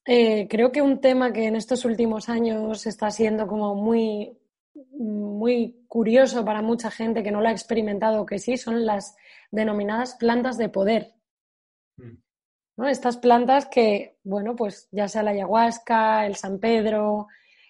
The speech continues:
Speaker 1: eh, y muchas más que, que yo no conozco,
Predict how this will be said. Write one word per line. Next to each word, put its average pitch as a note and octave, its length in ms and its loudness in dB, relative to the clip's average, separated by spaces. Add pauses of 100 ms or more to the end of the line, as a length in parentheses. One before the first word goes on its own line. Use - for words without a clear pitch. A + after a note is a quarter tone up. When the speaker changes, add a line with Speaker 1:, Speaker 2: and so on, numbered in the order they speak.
(140)
Speaker 1:
eh, G3 480 -4
y F#3+ 120 -2
muchas A#3 480 0
más A3+ 220 -2
que, G3+ 240 -4
que F#3+ 300 -6
yo G#3 120 -2
no G#3+ 120 -4
conozco, G#3+ 560 -4